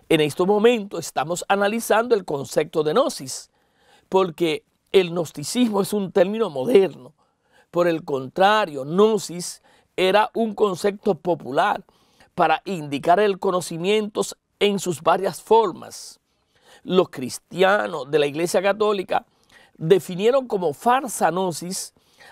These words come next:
aquello que hoy nosotros definimos como gnosticismo, el cual se caracteriza por una variedad de ramificaciones que toman nombre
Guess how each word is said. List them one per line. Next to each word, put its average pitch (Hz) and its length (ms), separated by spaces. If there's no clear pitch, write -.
aquello 185 520
que 180 300
hoy 226 480
nosotros 185 440
definimos 240 600
como 180 240
gnosticismo, 139 800
el 160 240
cual 160 260
se 202 180
caracteriza 175 920
por 160 80
una 190 160
variedad 175 760
de 170 200
ramificaciones 180 1200
que 151 140
toman 185 400
nombre 247 560